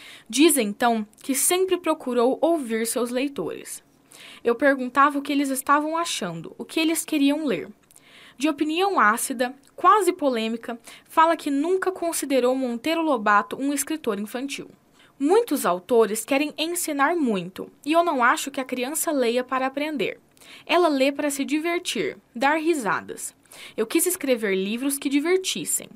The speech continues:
Podia, dentro das entrelinhas, ensinar, mas não era imposto." Afirma, então, que é mais difícil escrever para os pequenos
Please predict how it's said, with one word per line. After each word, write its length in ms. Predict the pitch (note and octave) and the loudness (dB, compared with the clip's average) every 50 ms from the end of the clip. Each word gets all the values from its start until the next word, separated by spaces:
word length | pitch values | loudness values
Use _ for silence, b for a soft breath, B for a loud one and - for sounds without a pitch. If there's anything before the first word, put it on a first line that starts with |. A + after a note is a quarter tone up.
| - _ B B B B B B _ | -20 _ B B B B B B _
Podia, 600 | - A#3+ A3+ G#3 G3 G3+ A#3+ C4 B3+ G#3 D#3 - | 0 0 0 0 0 -2 -2 0 2 0 0 -2
dentro 440 | - - F#3+ B3+ D#4+ F#4 F#4+ F#4 D4 | -4 -4 -2 0 2 2 2 0 -2
das 240 | A3+ A3 G#3+ G#3+ G#3 | -2 -2 -2 0 -2
entrelinhas, 680 | G#3 G3 G3+ G#3 F3 E3+ G#3 A#3 A#3+ G#3+ F#3 F#3+ - - | -4 -4 -4 -6 -6 -4 -4 -4 -4 -4 -2 -4 -4 -4
ensinar, 600 | - D4+ D4+ - - F#4+ F#4+ F4 A3 G3 F3 E3 G3 - _ _ | -6 -6 -4 -4 -4 -2 0 2 2 2 2 -2 -6 -12 _ _
mas 180 | C4+ D4 D#4 D4+ | -6 -6 -4 -2
não 160 | E4+ E4+ E4 | -2 -2 0
era 140 | D4 C#4+ D#4 | -2 -2 -2
imposto." 580 | E4 - - G#3+ D3+ - - - - - - _ _ _ _ B B B B B B B B B B _ _ _ | -6 -4 -4 -4 -4 -4 -6 -10 -14 -14 -20 _ _ _ _ B B B B B B B B B B _ _ _
Afirma, 500 | C4+ C#4 C#4 - - E4 F4+ F4 C#4 G#3 | -4 -4 -4 -2 2 2 2 2 2 -2
então, 420 | F#3 F#3 - - A3+ A3 G#3 G3 B B B B B B | -4 -6 0 2 2 2 2 -2 B B B B B B
que 100 | - - | -4 -2
é 40 | C4 | 0
mais 320 | B3+ B3+ C4+ E4 F#4+ F#4 F#4 | 2 2 2 4 4 2 2
difícil 400 | E4 D4+ - - E4 F4 - E4 | 0 -2 0 0 0 0 0 -4
escrever 480 | - - - C#4 B3+ A#3 B3+ A#3+ C#4 | -6 -2 -2 -2 0 0 0 0 0
para 180 | C#4 C#4+ B3 A#3 | 0 -2 -4 -2
os 140 | B3+ - - | -4 -6 -6
pequenos 640 | - F#3+ F#3+ - - A3 G#3+ A3+ A3+ A3+ - | -8 -8 -8 -6 -4 -4 -2 -2 -2 -6 -8